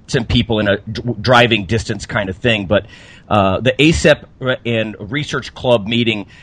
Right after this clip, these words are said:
uh, there's a theme that is basically foods, supplements, training, and mental health. So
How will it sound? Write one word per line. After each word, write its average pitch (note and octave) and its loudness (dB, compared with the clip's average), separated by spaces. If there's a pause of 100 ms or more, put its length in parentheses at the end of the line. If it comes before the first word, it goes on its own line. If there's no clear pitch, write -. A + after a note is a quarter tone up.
(140)
uh, F2+ -2
there's B2+ 0 (640)
a A#2+ 0
theme D3+ 0 (220)
that C3 2
is A#2 0
basically C#3 -4
foods, D#3 0
supplements, C3+ 0 (140)
training, E3+ 0
and A#2 -4
mental C3 -6
health. - -4 (340)
So A2+ -2